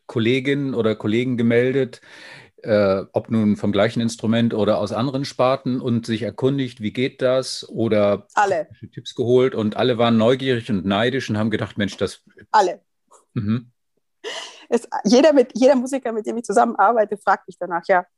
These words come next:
Speaker 2: Also bei jedem, äh, Konzert, was ich mit jemandem spiele, alle wollen wissen, äh, wie es läuft, wie es geht. Es ist, ähm, ich glaube, man muss auch diese, diesen Drang nach Selbstständigkeit haben. Also es gibt ja auch viele Musiker, die sich total freuen, dass das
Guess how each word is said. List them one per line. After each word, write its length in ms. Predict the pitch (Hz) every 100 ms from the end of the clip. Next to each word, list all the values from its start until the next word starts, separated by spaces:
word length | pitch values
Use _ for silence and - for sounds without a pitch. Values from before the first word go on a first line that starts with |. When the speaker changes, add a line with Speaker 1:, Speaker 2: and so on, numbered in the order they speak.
| -
Speaker 2:
Also 160 | 190
bei 80 | 202
jedem, 440 | 196 247 196 190 -
äh, 460 | 202 196 190 196 - - -
Konzert, 400 | 208 202 202 196
was 160 | 196 196
ich 100 | 196
mit 120 | 190
jemandem 280 | 196 180 185
spiele, 360 | - 202 190 -
alle 200 | 202 190
wollen 220 | 185 180
wissen, 380 | 202 196 170 _
äh, 160 | - 175 175
wie 80 |
es 100 | 185
läuft, 360 | 208 240 254 262
wie 40 | 349
es 100 | -
geht. 200 | 214 - _ _ _ _ _ _ -
Es 180 | 247
ist, 240 | 262 - - _ _ _ -
ähm, 600 | 240 233 233 233 240 - _ _ _ _ _ _
ich 140 | 233 - _ _
glaube, 400 | 233 220 240 254
man 160 | 247 226
muss 240 | 247 - -
auch 180 | 220 -
diese, 480 | 226 202 202 196 -
diesen 180 | 202 202
Drang 220 | 185 220
nach 100 | 214
Selbstständigkeit 720 | - 214 - 208 202 202 180
haben. 220 | 277 320
Also 140 | 202 202
es 40 |
gibt 160 | 220 208
ja 80 | 202
auch 100 | -
viele 200 | 220 208
Musiker, 400 | 208 220 - 190
die 80 |
sich 120 | 190 -
total 280 | 190 180
freuen, 560 | 180 - 147 170 226 262 _ _ _ _ _
dass 200 | - 208
das 180 | - 208